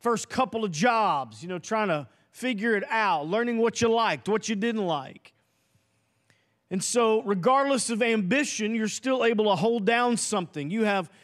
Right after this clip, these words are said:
the emotional ability to truly love someone.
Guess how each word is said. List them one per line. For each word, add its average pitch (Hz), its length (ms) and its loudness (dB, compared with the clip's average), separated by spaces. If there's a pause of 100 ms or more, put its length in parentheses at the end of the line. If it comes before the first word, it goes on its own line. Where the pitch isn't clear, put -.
(240)
the 240 140 2
emotional 233 720 0
ability 202 880 0 (680)
to 190 80 -10
truly 277 460 0
love 285 360 2
someone. 165 600 -4